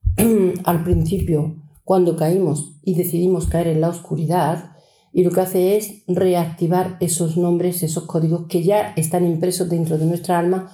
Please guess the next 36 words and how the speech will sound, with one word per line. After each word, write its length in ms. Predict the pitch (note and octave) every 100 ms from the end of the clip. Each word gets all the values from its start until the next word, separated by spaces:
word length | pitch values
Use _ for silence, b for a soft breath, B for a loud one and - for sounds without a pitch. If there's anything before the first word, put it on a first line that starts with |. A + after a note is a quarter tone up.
| B B
en 140 | D#3
nuestro 380 | D#3 D#3+ D#3+ E3+
A 100 | F3
D 180 | F3+ F3
N 160 | F3 F3+
y 80 |
en 140 | D#3+ D#3
todo 240 | D#3+ D#3+
nuestro 380 | D#3+ D#3 D3+ -
cuerpo. 320 | - - - B B B B B -
Por 120 | F3
lo 140 | F3+
tanto, 340 | F3+ G3 G#3 G3
Cábala 380 | G3 G3 F#3 F3+
para 200 | E3+ E3
mí 280 | F#3+ G#3 -
es 200 | F#3 F#3
el 160 | E3 D#3+
reinicio, 680 | F3 F3+ F3 F#3+ G3 G3 G#3
el 100 | F#3
regreso 880 | F3 F3 E3 F3+ G3 F#3+ A3+ A#3 b b b _
al 140 | F3
inicio, 540 | E3 G#3+ - - C3+ C#3+
al 180 | E3 D#3+
origen 460 | D#3+ E3 E3 G#3 F3
de 100 | E3
la 120 | D#3+
divinidad. 500 | D#3 D#3 D#3 D3 D3
Es 200 | G3 F#3+
milenario, 800 | A3 G#3+ F3+ F3 E3 D#3+ - - B B -
no 140 | G3+
es 340 | G#3+ - -
centenario, 580 | G3 F3+ E3+ E3+ F3 E3+
es 140 | F#3 G3
milenario, 800 | G3 F#3 E3 D#3+ F#3 D#3+ D3+ D3 B B B -
porque 580 | D#3+ - D#3 D3 -